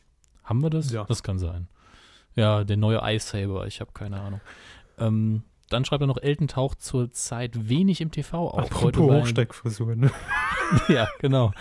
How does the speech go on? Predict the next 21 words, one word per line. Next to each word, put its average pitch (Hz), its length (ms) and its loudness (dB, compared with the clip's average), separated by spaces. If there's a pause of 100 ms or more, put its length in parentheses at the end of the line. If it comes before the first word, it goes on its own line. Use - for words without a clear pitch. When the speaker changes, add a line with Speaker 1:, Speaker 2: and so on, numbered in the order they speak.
(220)
Speaker 1:
Heute 147 360 0
war 135 120 4
er 131 100 2
wieder 147 160 2
nicht 139 180 -2
bei 110 140 -2
Blamieren 123 400 2
oder 113 160 0
Kassieren. 143 460 -2
Dort 131 280 0
wurde 139 220 0
er 113 160 0
würdig 151 320 4
von 117 140 0
Hella 123 180 2
von 113 220 2
Sinnen 117 300 0
in 127 100 -4
Eltons 127 400 -6
Anzug - 400 -6
vertreten. - 560 -10